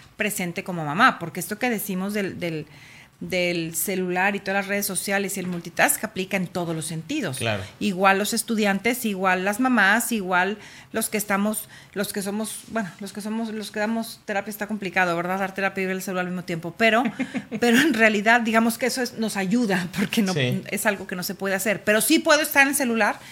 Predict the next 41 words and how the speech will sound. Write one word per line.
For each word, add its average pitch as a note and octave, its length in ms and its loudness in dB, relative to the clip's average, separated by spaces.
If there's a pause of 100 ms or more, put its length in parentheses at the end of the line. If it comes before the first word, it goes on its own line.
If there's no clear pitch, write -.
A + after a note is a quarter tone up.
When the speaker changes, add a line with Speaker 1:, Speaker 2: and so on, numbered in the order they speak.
(120)
Speaker 1:
y G#3 60 -4
platicando G#3+ 480 -2
con G#3+ 120 -2
mi G3 80 -2
hija A3 160 -4
al F#3 80 -4
mismo F#3+ 240 -6
tiempo, E3+ 320 -8 (300)
o - 100 -2
sí D#4 160 6
puedo C#4 300 4
estar G#3 360 -2 (400)
en G#3+ 160 0
la G3+ 300 6
televisión A3+ 680 2 (260)
y, - 160 -4
o F#3+ 160 0
en F3 140 0
la E3+ 100 4
computadora G#3+ 560 2
al A3+ 80 6
mismo G#3 300 0
tiempo G3+ 240 -4
que G3 80 -8
estoy G3 160 -2
acompañando G3 600 -2
a F#3+ 40 -4
cenar F#3 260 -4
a G3 40 -2
mis G3+ 200 -2
hijos. F#3 320 -4
Y A3 140 0
eso G#3 160 0
en A3+ 100 2
realidad B3 460 2 (600)
es A#3 220 2
entrar A#3 400 4
en A3+ 140 4
el A3 100 4
multitask. B3 800 0 (760)
Y C4 300 0